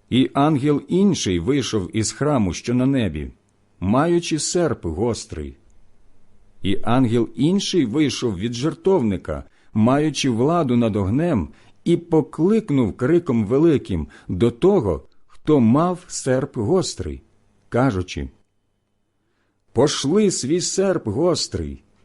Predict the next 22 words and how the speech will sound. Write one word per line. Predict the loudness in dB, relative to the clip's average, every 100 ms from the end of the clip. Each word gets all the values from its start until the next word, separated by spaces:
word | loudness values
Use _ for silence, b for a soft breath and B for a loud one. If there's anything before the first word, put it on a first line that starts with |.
| _
і | 2
збирай | 2 4 4 4 4 2
китиці | 0 -2 0 0 0 -2
винограду | 0 0 -2 -2 -4 -4 -4
землі, | -2 0 0 0 -2 -10 _ _ _ _ _
бо | -4 0 2
дозрілі | 2 0 0 2 2 2 -2 -8 -12
грона | -8 -2 0 2 2
його». | 0 -2 -2 -4 -6 _ _ _ _ _ _ _ _ _ _ _ _ _ _ -2
І | -2
кинув | 0 0 2 2 0 -2
ангел | -2 0 0 -2 -4 -6 -8
серп | -6 -2 0 -2 -4
свій | -8 -4 -4 -4 -2
на | 0 0
землю, | 0 -2 -2 -4 -6 -10 _ _ _ _ _
і | 0 0
зібрав | 2 0 0 0 0
виноград | -2 -2 0 0 -2 -4 -2
землі, | -2 0 0 -4 -8 _ _ _ _ _ _ _
і | -2
кинув | 0 0 2 0